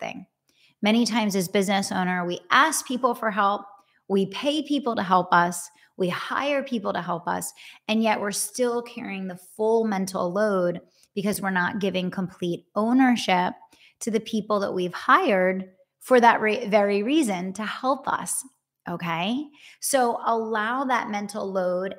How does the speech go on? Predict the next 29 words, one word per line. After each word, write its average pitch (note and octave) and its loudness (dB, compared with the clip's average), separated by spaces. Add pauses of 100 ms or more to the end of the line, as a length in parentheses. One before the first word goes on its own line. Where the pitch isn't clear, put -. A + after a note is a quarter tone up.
and F#3 -6
full G3 -6
ownership A#3 -4
of F3+ -4
those F3+ -6
things F3+ -10
that - -10
you F3+ -10
hire F3+ -4
people F3+ -6
to F3+ -6
help - -12
you G3 2
with A#3 4 (380)
to B3 2
move G3+ 2 (220)
with F3+ -2
them - -8 (420)
so A#3 2
that G3+ -2
you A3+ -2
can F#3 -6 (100)
free B3+ -4 (120)
up G3+ -6
bandwidth G3+ -4
and E3+ -10
free B3+ -6
up - -8
space - -6